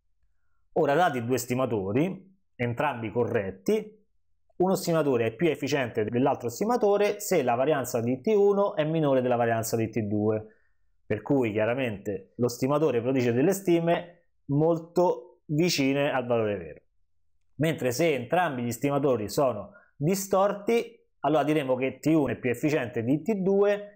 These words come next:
se M S E di T uno è minore di M S E di T due, dove, eh, con M S E si definisce l'errore quadratico medio dello stimatore T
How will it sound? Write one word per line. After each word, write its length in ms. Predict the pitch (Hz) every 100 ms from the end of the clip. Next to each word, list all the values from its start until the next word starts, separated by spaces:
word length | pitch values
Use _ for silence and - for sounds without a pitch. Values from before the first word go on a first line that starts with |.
| _ _ _ _
se 340 | - 202 156 156
M 300 | 151 151 139
S 160 | -
E 160 | 160 123
di 200 | 113 117
T 60 | 202
uno 280 | 214 214
è 40 | 190
minore 320 | 160 151 139
di 160 | 135 135
M 280 | 131 131
S 180 | 123 -
E 120 | 123
di 140 | 117 110
T 120 | 110
due, 340 | 98 98 101 107
dove, 460 | 156 123 107 107
eh, 120 | 117
con 200 | - 139
M 320 | 147 110 117 131
S 200 | - 208
E 580 | 190 190 190 185 - -
si 220 | - 120
definisce 580 | 123 131 147 135 - 113
l'errore 400 | 127 151 127 113
quadratico 600 | 123 120 123 110 110 120
medio 280 | 139 110
dello 200 | 104 107
stimatore 640 | 107 - 113 113 117 147
T 60 | -